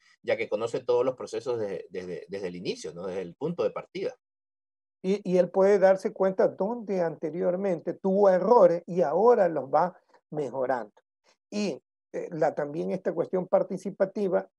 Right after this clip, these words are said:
Speaker 2: hacemos de que las generaciones que a veces abandonan el campo porque dicen, "No, es que mi padre no ha avanzado, tantos años de agricultor y no ha avanzado".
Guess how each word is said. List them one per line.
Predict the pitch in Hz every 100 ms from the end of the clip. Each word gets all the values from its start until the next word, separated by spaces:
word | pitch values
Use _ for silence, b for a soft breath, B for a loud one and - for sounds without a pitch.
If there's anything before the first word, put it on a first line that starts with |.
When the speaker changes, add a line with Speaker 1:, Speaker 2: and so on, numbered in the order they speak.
| -
Speaker 2:
hacemos | 143 - 240 240 185 151 151
de | 156
que | - 165
las | 135 -
generaciones | 175 160 160 143 - - 247 233 165 -
que | 170 147 -
a | 131
veces | 135 180 196
abandonan | 170 156 143 143 143 240 247 185 165
el | 143 135
campo | 175 165 - 180 B B -
porque | 180 180
dicen, | 190 202 175 160
"No, | 226
es | 185
que | 175
mi | 156 147
padre | - 196 202
no | 185 196
ha | 208
avanzado, | 196 170 170 - 226 214 170
tantos | - 190 185 185
años | 196 196
de |
agricultor | 185 180 170 185 196
y |
no | 180
ha |
avanzado". | 170 156 165